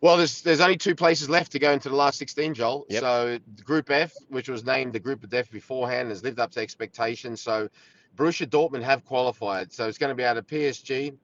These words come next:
Speaker 1: Paris Saint-Germain, Newcastle, A C Milan. And in the last group, Group H, uh, the, the big thing is gonna be who's gonna finish in second. Will it be Shakhtar Donetsk or Porto?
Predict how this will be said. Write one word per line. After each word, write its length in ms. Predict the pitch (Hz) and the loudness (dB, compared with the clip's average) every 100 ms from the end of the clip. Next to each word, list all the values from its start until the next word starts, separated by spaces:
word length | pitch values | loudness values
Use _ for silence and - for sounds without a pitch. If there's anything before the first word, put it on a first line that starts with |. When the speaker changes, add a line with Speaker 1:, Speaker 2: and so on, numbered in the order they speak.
| - | -6
Speaker 1:
Paris 220 | 113 107 | -4 -4
Saint-Germain, 720 | 123 110 113 107 131 127 127 _ _ - | -4 -4 -4 -4 -2 -2 -6 _ _ -8
Newcastle, 720 | 127 151 147 117 117 - 120 - | -4 -2 2 2 2 -2 -10 -6
A 140 | 127 | -6
C 160 | - 120 | -6 -6
Milan. 500 | 110 104 95 82 82 _ _ _ _ | -4 -4 -4 -6 -10 _ _ _ _
And 400 | 113 117 113 113 - | -2 0 0 -4 -8
in 120 | 120 | -8
the 80 | 117 | -2
last 360 | 123 147 - | 2 2 2
group, 200 | 120 113 | -6 -6
Group 320 | 98 117 110 127 | -4 -6 -4 0
H, 480 | 127 120 - - - | 0 0 -12 -14 -12
uh, 340 | 117 107 110 107 | -6 -4 -4 -8
the, 100 | 107 117 | -12 -12
the 100 | 104 | -6
big 180 | 135 | -6
thing 160 | - 127 | -4 -6
is 100 | 107 | -4
gonna 160 | 120 110 | -2 -2
be 160 | 113 | -2
who's 160 | 120 113 | -4 -2
gonna 160 | 117 | -2
finish 320 | 107 120 104 107 | -2 -6 -8 -10
in 80 | |
second. 340 | 104 120 110 107 | -6 -6 -4 -4
Will 100 | 113 | -6
it 80 | 104 | -6
be 80 | |
Shakhtar 500 | 104 123 113 120 107 | -6 -4 -4 -6 -6
Donetsk 440 | 98 101 139 156 - _ _ _ - | -6 -4 -4 -6 -14 _ _ _ -6
or 160 | 113 | -4
Porto? 560 | 107 120 120 120 95 82 | -2 0 -2 -2 -8 -10